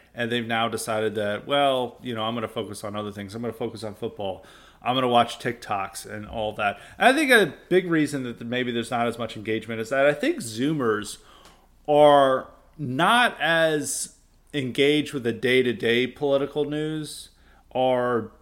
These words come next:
political events as maybe millennials were in the twenty tens. You know, millennials were very hyper engaged about the Trump er, uh, the Trump era. Most of those protests were millennial driven. Um, I, I know this is a mark against my generation, but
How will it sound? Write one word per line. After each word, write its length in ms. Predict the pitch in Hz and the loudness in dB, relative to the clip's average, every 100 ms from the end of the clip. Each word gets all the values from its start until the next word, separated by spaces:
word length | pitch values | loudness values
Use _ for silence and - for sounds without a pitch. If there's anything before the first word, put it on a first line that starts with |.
| - | -8
political 520 | 135 131 131 131 120 | 0 0 0 0 0
events 380 | 117 120 123 - | 0 -2 -2 -8
as 480 | 113 110 110 107 95 | -4 -2 -2 -4 -4
maybe 360 | 117 117 104 | -4 -2 -2
millennials 600 | 104 104 107 117 139 143 | -4 -4 -2 -2 -2 -4
were 200 | 156 151 | 0 2
in 80 | 143 | 2
the 80 | 120 | 0
twenty 280 | 113 131 117 | -4 -8 -8
tens. 460 | 104 131 139 139 - - - - _ - | -6 -6 -6 -10 -16 -20 -20 -20 _ -4
You 120 | 170 | 2
know, 80 | 170 | 4
millennials 560 | 185 233 294 277 175 | 4 2 2 2 2
were 180 | 135 139 | 4 2
very 680 | 113 104 139 147 143 131 120 | 2 2 4 6 4 2 0
hyper 460 | 120 135 123 131 117 | -2 -2 -2 -2 -4
engaged 560 | 107 113 110 107 - | -2 -2 -2 -4 -8
about 320 | 120 110 107 - | -4 -2 -2 -4
the 100 | 107 | -8
Trump 420 | - 127 117 110 | -6 -8 -8 -4
er, 200 | 113 113 - | -4 -6 -8
uh, 140 | 101 98 _ | -12 -14 _
the 120 | 123 | -18
Trump 440 | 123 - - 170 117 | -14 -14 -2 -2 0
era. 320 | 123 110 101 - - - - | 0 0 -2 -6 -20 -18 -2
Most 340 | 143 214 220 | 4 4 6
of 80 | 208 | 2
those 140 | 180 | 2
protests 600 | - 165 160 160 147 - | 0 -2 -2 0 0 0
were 240 | 113 120 120 | -2 0 0
millennial 480 | 117 117 117 117 | 0 0 0 -2
driven. 520 | 113 120 110 113 117 117 | -2 -2 0 -2 -4 -8
Um, 300 | 117 110 107 | -10 -10 -6
I, 300 | 123 135 143 | 0 2 2
I 120 | 127 | 0
know 140 | 131 139 | 0 0
this 220 | 131 127 | -2 -4
is 80 | 120 | -4
a 60 | |
mark 320 | 117 113 110 - | -2 -2 -4 -6
against 240 | 117 - | -10 -8
my 100 | 107 | -10
generation, 640 | 101 113 117 170 - 160 | -6 -4 0 0 0 -4
but 340 | 135 131 117 | 0 0 -2